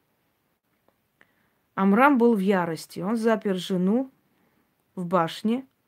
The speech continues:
и объявил царю войну. Объявили войну цари-, царю и князья Саак Севад-, Севада и его два сына. И началась междуусобная война.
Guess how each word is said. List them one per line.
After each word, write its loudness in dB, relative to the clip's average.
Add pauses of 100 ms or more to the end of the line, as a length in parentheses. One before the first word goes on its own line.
(480)
и -2
объявил -2
царю -2 (100)
войну. -6 (1040)
Объявили 0
войну 2
цари-, -2
царю -6 (1120)
и -4
князья 0 (1900)
Саак 0
Севад-, -4 (160)
Севада 0
и -4
его 0
два -2
сына. -8 (1120)
И 0
началась 2
междуусобная -2
война. -8